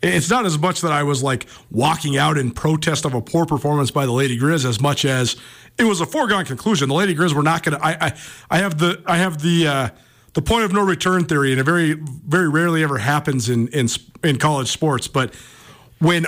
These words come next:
one team has scored more points than the other team is going to score, no matter what happens in the duration of the ga-, the duration of the game, I'm out. I, I gotta go do something else. The fact of the matter was the, the Grizz and Eastern Washington in men's hoops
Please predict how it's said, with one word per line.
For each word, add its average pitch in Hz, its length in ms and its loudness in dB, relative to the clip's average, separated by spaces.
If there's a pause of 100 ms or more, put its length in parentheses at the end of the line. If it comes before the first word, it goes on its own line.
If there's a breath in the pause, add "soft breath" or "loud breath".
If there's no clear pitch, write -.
one 208 260 2
team 233 200 2
has 180 180 0
scored 185 380 0
more 180 160 2
points 185 320 0
than 165 160 0
the 151 80 2
other 180 260 2
team 190 220 0
is 127 160 0
going 185 400 0
to 165 140 -2
score, 180 360 0
no 185 80 2
matter 165 240 0
what 123 300 -2
happens 170 440 0
in 175 120 2
the 165 80 2
duration 165 400 0
of 160 60 -2
the 143 60 0
ga-, 139 220 0
the 151 180 -2
duration 160 360 2
of 160 60 2
the 139 60 0
game, 170 320 0 (680 loud breath)
I'm 208 160 2
out. 190 260 0
I, 170 260 0
I 180 40 0
gotta 196 220 2
go 185 100 2
do 180 120 0
something 165 280 0
else. 156 300 -4 (600 soft breath)
The 170 100 2
fact 233 260 -2
of 196 60 -2
the 175 60 0
matter 175 260 2
was 165 220 -2
the, 156 160 0
the 147 160 -4
Grizz 180 320 2
and 180 100 0
Eastern 175 220 0
Washington 160 500 0
in 131 160 0
men's 202 280 2
hoops 139 300 0